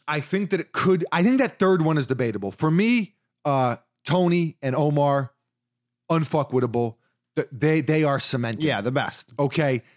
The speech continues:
Speaker 1: now, I think that third one,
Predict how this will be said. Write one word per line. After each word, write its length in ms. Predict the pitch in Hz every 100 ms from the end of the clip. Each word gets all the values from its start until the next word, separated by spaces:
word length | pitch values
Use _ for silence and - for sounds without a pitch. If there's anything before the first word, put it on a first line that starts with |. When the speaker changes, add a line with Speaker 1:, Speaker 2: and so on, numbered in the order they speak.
| 135
Speaker 1:
now, 460 | 151 151 151 143 - _ _ _ _ _
I 80 | 160
think 180 | 196 269
that 240 | 294 -
third 300 | 196 214 247
one, 560 | 196 170 156 147 143 131